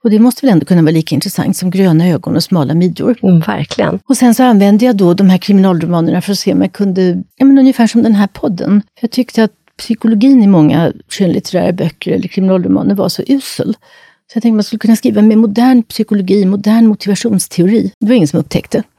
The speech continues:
Speaker 1: Och sen försökte jag skriva om kvinnors situation. Det var ingen, ingen som upptäckte det heller. Så nu låter jag lite bitter, men jag hade liksom någon slags idé. Och sen skrev jag två stycken som utspelar sig i Etiopien. För jag tänkte, nu skulle man kunna berätta lite mer om Etiopien, därför att folk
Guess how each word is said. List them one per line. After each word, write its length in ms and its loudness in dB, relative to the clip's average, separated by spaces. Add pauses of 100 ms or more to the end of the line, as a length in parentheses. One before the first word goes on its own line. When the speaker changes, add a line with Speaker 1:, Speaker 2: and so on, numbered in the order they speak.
Speaker 1:
Och 60 -4
sen 160 2
försökte 420 -2
jag 100 2
skriva 420 0
om 120 0
kvinnors 680 0
situation. 720 -2 (160)
Det 80 -2
var 40 2
ingen, 200 0
ingen 200 -2
som 100 -4
upptäckte 320 -6
det 80 -8
heller. 380 -2
Så 140 0
nu 100 4
låter 220 0
jag 80 0
lite 140 -4
bitter, 400 -4
men 220 2 (460)
jag 80 -2
hade 200 0
liksom 340 0
någon 100 2
slags 300 -2
idé. 160 0
Och 100 0
sen 140 4
skrev 260 -2
jag 120 -2
två 200 -2
stycken 340 -4
som 140 -2
utspelar 400 -2
sig 160 -2
i 60 2
Etiopien. 640 -2 (180)
För 60 -6
jag 60 -2
tänkte, 240 2
nu 80 4
skulle 200 0
man 120 4
kunna 420 2 (280)
berätta 380 -2
lite 240 0
mer 200 2
om 100 2
Etiopien, 520 -2
därför 180 -4
att 80 -6
folk 360 -6